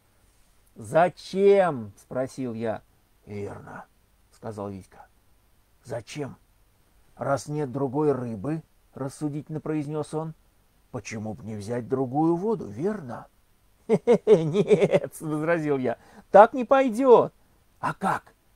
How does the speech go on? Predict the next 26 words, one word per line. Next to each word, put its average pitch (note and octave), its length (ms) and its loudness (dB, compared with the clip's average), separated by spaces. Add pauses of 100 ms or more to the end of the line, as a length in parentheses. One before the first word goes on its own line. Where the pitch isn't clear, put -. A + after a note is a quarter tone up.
(120)
жадно B2 320 -4
спросил B2 420 -8
Витька. - 400 -12 (580)
"Выметайся B3 1080 2
отсюда", A3+ 480 0
сказал F3 400 0
я, C3+ 140 2
"покинь B3 480 2
помещение". G#3+ 1000 -4 (460)
"Куда?" B2 600 -4 (520)
"Да F3+ 160 6
куда C#4+ 340 8
хочешь". C4 720 4 (480)
Он C3+ 180 -6
перелез D3 420 -4
через B2 300 -8
диван D3 320 -2
и - 40 -8
сгрёб B2+ 320 -6
меня C#3 240 -8
за A#2 120 -10
грудки. C#3 540 -8 (380)
"Ты C#3 240 -6
меня D3 580 -4
слушай, A#2+ 720 -6
понял?" C#3 640 -4